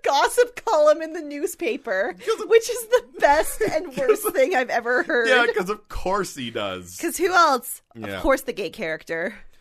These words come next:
Speaker 2: Yeah. Um, so Jughead comes in and starts, uh, essentially, like, feeling that the current assault on the Serpents is very connected to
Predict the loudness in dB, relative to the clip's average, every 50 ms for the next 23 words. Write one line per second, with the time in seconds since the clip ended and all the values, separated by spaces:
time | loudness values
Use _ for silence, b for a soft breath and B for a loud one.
0 | b b b b b b b -8 -4 -4 -2 -2 -4 -6 -10 _ _ _ _ _
1 | -10 -8 -6 -4 -4 -4 -6 -6 -8 -12 -16 _ _ _ -16 -12 -8 -6 -6 -4
2 | -6 -6 -8 -10 -14 -16 _ -20 -18 -10 -6 -6 -6 -4 -6 -8 -10 -10 -12 -12
3 | -10 -10 -10 -10 -10 -12 -14 -14 -14 -14 -10 -8 -6 -6 -8 -8 -12 -16 -16 -16
4 | -14 -12 -10 -10 -8 -10 -10 -12 -14 -16 -16 -18 _ _ _ -20 -20 -20 -20 _
5 | -14 -12 -10 -10 -10 -10 -12 -14 -16 _ b b b b b b -8 -6 -4 -4
6 | -4 -6 -10 -16 -18 -18 -16 -14 -10 -8 -6 -6 -6 -8 -8 -10 -14 -14 -10 -8
7 | -6 -6 -6 -8 -10 -12 -12 -12 -12 -10 -10 -10 -8 -6 -8 -8 -8 -10 -14 -16
8 | -16 -16 -12 -8 -6 -6 -6 -6 -8 -12 -14 -12 -12 -12 -14 -14 -16 -18 -16 _
9 | -16 -14 -12 -12 -12 -12 -14 -16 -18